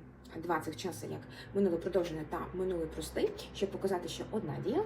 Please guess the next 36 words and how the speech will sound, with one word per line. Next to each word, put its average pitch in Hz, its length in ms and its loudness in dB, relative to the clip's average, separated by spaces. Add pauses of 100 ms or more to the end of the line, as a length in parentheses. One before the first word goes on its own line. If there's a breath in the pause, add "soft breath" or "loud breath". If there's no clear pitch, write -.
яка 233 160 0
стоїть 226 340 2
в 214 40 2
минулому 214 280 4
простому, 202 440 4 (720)
перериває 202 680 6 (280 loud breath)
іншу 233 340 6
дію, 214 360 4
та, 277 100 2
що 220 140 -2
стоїть 202 320 2
в 196 40 2
минулому 185 260 4
продовженому. 151 560 4 (420 loud breath)
Let's 262 180 0
pay 247 180 2
attention 254 300 2
on 202 140 6
these 208 300 4
two 233 160 4
examples, 175 640 2 (640 loud breath)
and 302 200 6
we'll 190 140 8
see 240 160 4
the 196 160 2
difference 160 360 -2
between 170 680 2
using. 139 200 0 (340)
Подивимося 196 460 4
різницю. - 320 -6 (640 loud breath)
The 180 140 2
bus 226 300 4
was 214 100 4
going 220 440 4
too 294 180 -2
fast - 280 2